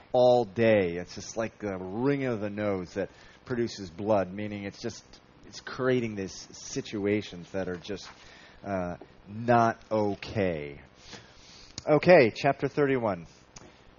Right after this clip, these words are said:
What time is it? What's that? It's eight oh two. So we will finish Proverbs next week.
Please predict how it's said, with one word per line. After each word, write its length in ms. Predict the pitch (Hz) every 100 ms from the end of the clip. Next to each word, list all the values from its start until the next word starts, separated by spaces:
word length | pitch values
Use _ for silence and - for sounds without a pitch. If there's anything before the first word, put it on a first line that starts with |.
| - - - -
What 120 | 120
time 300 | - 117 95
is 100 | 82
it? 140 | 76 - - - _ - 64 64 64 64 64 64 64 64 64 64 - 64 - _ _ - _ _ -
What's 200 | 110 -
that? 220 | 131 143 _ - _ _ 98
It's 160 | - -
eight 220 | 117 113
oh 120 | 110
two. 340 | 104 - 82 78 - _ _ - - - -
So 180 | 110 104
we 300 | 98 120 123
will 420 | 117 113 110 - _ - -
finish 380 | 131 117 82 - - - - _ _ - _ _ - _ - - _
Proverbs 960 | - 147 123 120 101 82 64 - - - - - - _ - _ _ - _ - 90
next 480 | 117 135 - -
week. 420 | 123 123 87 -